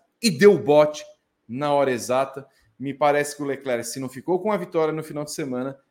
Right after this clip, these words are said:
fica com um gosto de vitória. Tá, fala isso, inclusive, adorou a corrida,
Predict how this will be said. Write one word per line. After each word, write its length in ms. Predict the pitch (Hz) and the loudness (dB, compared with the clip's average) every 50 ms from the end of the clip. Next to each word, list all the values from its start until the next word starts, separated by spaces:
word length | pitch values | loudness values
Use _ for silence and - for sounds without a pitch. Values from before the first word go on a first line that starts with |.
| _ _ | _ _
fica 420 | - - - 165 165 165 170 170 | -20 -14 -8 -6 -6 -4 -4 -6
com 140 | 165 - 185 | -4 -4 -4
um 200 | 190 190 180 156 | -2 0 -2 -2
gosto 520 | 127 113 139 165 196 208 202 - - 165 139 | 0 4 8 10 10 10 8 4 -4 -8 -8
de 100 | 135 127 | -8 -12
vitória. 560 | 131 123 - - 113 117 123 127 135 135 - _ _ _ _ _ _ - | -14 -12 -8 -4 -2 -2 -2 -2 -4 -8 -12 _ _ _ _ _ _ -4
Tá, 260 | - 127 127 - - - - | -2 -2 -2 -2 -6 -10 -4
fala 320 | - 151 156 165 147 131 127 | 0 2 4 4 4 2 0
isso, 240 | 139 139 139 - | -2 -4 -6 -8
inclusive, 500 | 127 120 117 107 98 113 135 123 123 - - | -12 -12 -12 -12 -10 -10 -10 -10 -10 -12 -6
adorou 520 | - 156 165 147 135 135 131 139 143 139 127 | -2 -2 -2 0 0 0 0 2 2 2 0
a 100 | - - | -2 -6
corrida, 600 | 107 95 98 120 135 156 151 131 139 127 117 | -12 -10 -8 -6 -6 -6 -6 -4 -6 -8 -8